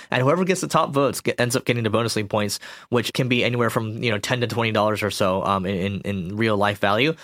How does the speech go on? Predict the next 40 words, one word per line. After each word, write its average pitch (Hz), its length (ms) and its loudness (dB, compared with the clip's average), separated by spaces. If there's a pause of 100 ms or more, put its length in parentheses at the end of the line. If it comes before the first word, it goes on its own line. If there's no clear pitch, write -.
(240)
And 131 100 0
similar 180 280 2
to 151 100 0
what 135 100 2
Neil's 123 240 0
talking 120 340 0
about, 107 300 2 (260)
the 131 180 0
different 143 280 2
teams 131 300 -2
that 110 120 2
we 110 120 0
have, 110 340 0 (300)
let's 110 140 -2
say 117 100 2
content 123 400 0
team, 110 260 0
paid 123 180 2
advertising 110 540 0
team, 101 260 -2
whatever, 101 460 2 (260)
they 131 160 0
all 131 260 2
constantly 120 520 -2
share 107 420 0
new 110 520 0 (300)
pieces 123 300 -2
of 107 120 -2
content 107 500 0
within 107 280 0
their 104 220 0
respective 110 500 -2
Slack 104 220 0
channels. 135 380 0 (240)
And 127 140 0
what 135 140 2
we 139 100 2
do 127 380 2
is, 113 360 0
um, 107 400 0